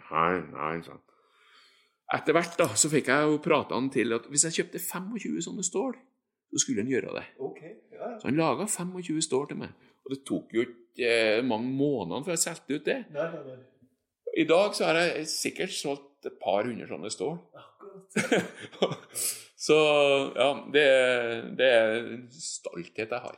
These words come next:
Speaker 2: Ja.
Speaker 1: Jeg er glad i de stålene.
Speaker 2: <laughs> Bra. Ehm, Asbjørn, sånn avslutningsvis, eh, jeg har, eh,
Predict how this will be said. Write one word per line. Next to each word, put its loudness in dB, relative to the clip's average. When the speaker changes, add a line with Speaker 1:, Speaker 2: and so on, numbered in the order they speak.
Speaker 2:
Ja. -2
Speaker 1:
Jeg -4
er -12
glad -4
i -10
de -10
stålene. -16
Speaker 2:
<laughs> -18
Bra. -16
Ehm, -4
Asbjørn, -6
sånn -12
avslutningsvis, -12
eh, -10
jeg -8
har, -12
eh, -14